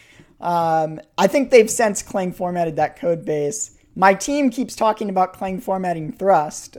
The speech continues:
um, which is probably a good idea, but I'll be a little bit, a little bit sad when all of that, that, uh, history gets, uh, formatted away. But it'll probably greatly improve readability.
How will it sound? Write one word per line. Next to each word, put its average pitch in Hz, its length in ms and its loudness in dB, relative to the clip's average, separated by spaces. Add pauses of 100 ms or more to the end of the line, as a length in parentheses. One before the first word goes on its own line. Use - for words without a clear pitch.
um, 160 420 -4
which 190 200 -2
is 185 180 0
probably 220 600 2
a 160 60 2
good 180 200 4
idea, 156 400 0
but 185 180 4
I'll 220 120 6
be 247 160 -4
a 233 40 4
little 202 280 2
bit, 175 320 2 (320)
a 208 40 -2
little 254 280 2
bit 202 180 0
sad 180 640 -2 (100)
when 175 200 -6
all 170 240 0
of 165 40 -4
that, 156 480 -4 (960)
that, 170 380 -2
uh, 151 640 -4 (140)
history 185 840 -2 (400)
gets, 165 360 0
uh, 156 200 0
formatted 151 480 -10
away. - 320 -14 (220)
But 202 100 6
it'll 214 220 8
probably 196 560 2
greatly 156 400 -6
improve 147 340 -14
readability. 123 520 -16